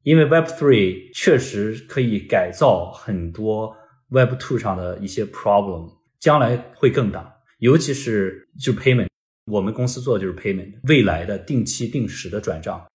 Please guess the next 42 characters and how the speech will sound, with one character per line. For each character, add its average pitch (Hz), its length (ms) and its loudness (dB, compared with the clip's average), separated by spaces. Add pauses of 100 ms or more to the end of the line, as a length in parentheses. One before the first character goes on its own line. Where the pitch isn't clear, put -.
(260)
payment 185 300 4
的 131 100 2
这 131 100 0
个 117 100 2
行 98 220 -4
业， 95 260 -2 (320)
那 127 160 2
你 98 140 4
看 101 680 -4 (140)
Web 120 280 2
two 92 360 0 (260)
可 - 160 -2
能 98 160 4
是 123 180 4
现 123 280 2
在 117 160 4
的 98 80 0
Web 120 180 2
three 113 300 0
的 90 120 -4
payment 90 480 -6 (100)
三 113 200 2
十 104 140 -2
倍、 95 100 -2
四 - 160 -6
十 98 100 0
倍 90 120 -4
的 90 80 -8
size， 92 340 -8 (320)
所 123 160 2
以 123 80 6
我 101 140 2
觉 101 140 0
得 110 100 2
将 127 200 2
来 101 140 2
可 101 160 -8
能 98 340 -4 (180)
Web 113 180 0
three 110 340 0 (160)
会 120 140 0
是 107 300 -6